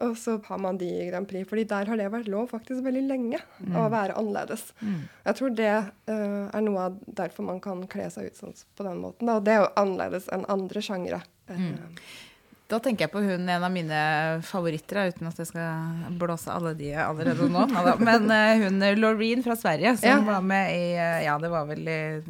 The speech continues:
Speaker 2: to tusen og tolv, da.
Speaker 1: Mm.
Speaker 2: Hun var liksom, der kom det hennes identitet igjen, og dette med at hun sto barbeint på
Speaker 1: Ja.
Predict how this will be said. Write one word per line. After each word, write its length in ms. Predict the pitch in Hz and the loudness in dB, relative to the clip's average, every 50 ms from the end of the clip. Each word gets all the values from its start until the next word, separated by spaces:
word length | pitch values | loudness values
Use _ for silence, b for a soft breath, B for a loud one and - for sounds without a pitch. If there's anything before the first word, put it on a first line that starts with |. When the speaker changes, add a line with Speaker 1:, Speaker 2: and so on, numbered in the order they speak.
| 156 - | -12 -12
Speaker 2:
to 120 | - 165 | -10 -12
tusen 160 | 170 - - 185 | -10 -6 -6 -4
og 60 | 175 | -2
tolv, 180 | - 190 185 202 214 | 0 0 2 2 2
da. 60 | 196 - | 0 0
Speaker 1:
Mm. 300 | - 233 226 226 226 226 - - | 0 -2 0 0 -2 -4 -4 0
Speaker 2:
Hun 200 | - 233 233 240 | 2 2 4 6
var 100 | 247 262 | 6 6
liksom, 320 | 262 254 220 226 202 220 214 | 6 4 2 2 2 2 4
der 120 | 226 240 | 4 2
kom 160 | 233 - 226 | 2 2 2
det 120 | 240 240 233 | 2 4 4
hennes 340 | 240 214 170 151 156 160 - | 4 2 2 0 0 -2 0
identitet 640 | 165 165 160 170 - 170 - - 165 135 127 - - | 0 0 0 0 -2 -4 -4 -2 0 0 0 -2 -2
igjen, 240 | 110 120 147 151 160 | 0 0 0 0 0
og 240 | 156 160 165 160 156 | 2 2 2 2 2
dette 160 | 165 - - | -2 -4 -6
med 60 | 131 127 147 | -6 -8 -6
at 40 | - | -6
hun 80 | 156 143 | -8 -8
sto 140 | - - 151 | -6 -6 -6
barbeint 480 | 156 147 151 147 123 104 101 120 - | -4 -2 -2 -2 -2 -4 -4 -6 -6
på 120 | - - - | -4 -2 0
Speaker 1:
Ja. 80 | 214 | 2